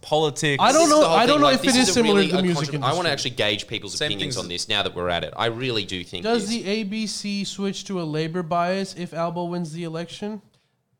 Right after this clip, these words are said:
Speaker 3: If Albo's in for twelve years,
Speaker 1: Oh,
Speaker 3: yeah.
Speaker 1: come on.
Speaker 3: Well, look,
Speaker 2: Yeah,
Speaker 3: Ida
Speaker 2: true,
Speaker 3: Buttrose
Speaker 2: true.
Speaker 3: is on a five-year contract. That'll get renewed before the next election, so she'll be up to another five years. The
Speaker 1: Right.
Speaker 3: entire board will be there for another five years.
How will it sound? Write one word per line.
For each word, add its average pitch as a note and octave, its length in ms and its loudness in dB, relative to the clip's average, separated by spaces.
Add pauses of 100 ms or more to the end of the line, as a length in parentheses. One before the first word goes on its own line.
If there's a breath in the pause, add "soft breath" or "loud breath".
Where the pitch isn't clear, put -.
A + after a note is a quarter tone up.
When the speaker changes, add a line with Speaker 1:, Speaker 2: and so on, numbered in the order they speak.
(260)
Speaker 3:
If B2+ 160 -2
Albo's C3 480 2
in G#2+ 220 -2
for - 140 -8
twelve A2 500 -2
years, D#3+ 680 -6 (440)
Speaker 1:
Oh, G2+ 60 0
Speaker 3:
yeah. E3+ 240 2
Speaker 1:
come A#2+ 260 2
on. F2 380 -4 (160)
Speaker 3:
Well, G3 240 -2
look, F#3 220 0
Speaker 2:
Yeah, E3 200 2
Speaker 3:
Ida G3 200 4
Speaker 2:
true, - 100 4
Speaker 3:
Buttrose D#3 300 4
Speaker 2:
true. C#3+ 80 0
Speaker 3:
is C#3+ 100 -2
on C#3 80 0
a B2 60 -6
five-year A#2 480 0
contract. A#2 540 -2
That'll D3+ 180 2
get C3 180 -2
renewed G#2 380 -8
before G#2 240 -6
the G2 80 -6
next F#2+ 280 -4
election, G2 440 -6
so A#2+ 120 -2
she'll D#3 200 -4
be A#2 120 0
up G2 120 0
to A2 100 -10
another F#2+ 220 -8
five F2+ 340 -4
years. G2 240 -6
The F#2 60 -6
Speaker 1:
Right. - 60 -4
Speaker 3:
entire B2+ 280 0
board A2 320 -4
will G#2+ 60 -6
be F#2+ 160 -4
there F2+ 160 -4
for G2 160 -10
another F#2+ 240 -6
five F#2 340 -4
years. F2+ 340 -8